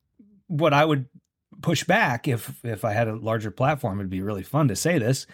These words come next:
um, to say to someone who says, "Well, you know, Israel should have a proportionate response. They should not allow a disproportionate response." So I want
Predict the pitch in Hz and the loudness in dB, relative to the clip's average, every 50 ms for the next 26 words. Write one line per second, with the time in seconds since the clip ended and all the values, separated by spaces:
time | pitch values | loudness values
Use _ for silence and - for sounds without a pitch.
0 | - - - - - - - - 123 123 120 117 113 113 107 - _ _ _ - | -20 -20 -20 -20 -20 -8 -2 0 2 2 2 2 0 -2 -4 -6 _ _ _ -20
1 | - - _ - 147 135 - 180 160 139 139 135 - 139 127 - - 156 151 143 | -20 -20 _ 0 2 2 4 6 6 6 6 4 4 2 2 4 4 4 6 6
2 | 127 131 135 - - 135 127 127 151 208 233 247 240 196 160 139 127 - - - | 6 6 4 4 4 4 4 4 2 2 2 4 4 4 2 2 0 0 -4 -12
3 | - - _ - 220 226 208 226 208 185 160 139 123 - - - 147 131 135 151 | -20 -10 _ 0 0 2 4 4 2 4 2 0 0 0 0 2 2 4 4 4
4 | 139 135 117 113 117 110 107 98 - - 139 - - - - 254 220 - - - | 4 2 2 2 2 0 0 -2 -2 -2 -4 -4 0 2 4 4 4 4 2 2
5 | 131 110 - - 107 - - - - 180 127 95 90 - - - 135 120 - - | 2 2 0 -2 -4 -4 -2 0 2 0 0 0 -4 -6 -2 0 0 0 0 0
6 | 185 175 190 175 151 143 143 175 185 180 151 120 117 104 117 160 165 - - - | 0 0 0 0 2 0 0 0 2 2 4 2 2 2 0 -2 -2 -2 -4 -6
7 | 127 - - 127 117 - - - 120 - - - - - 208 165 135 123 - - | -8 -4 -4 -4 -4 -4 -6 -8 -8 -8 -8 -4 0 0 2 2 0 -2 -4 0
8 | - 190 131 98 - - - - - - - _ _ _ _ _ _ _ - 147 | 2 2 2 2 -2 -8 -18 -20 -20 -20 -20 _ _ _ _ _ _ _ 0 2
9 | 135 139 180 208 214 196 | 2 4 2 2 0 -4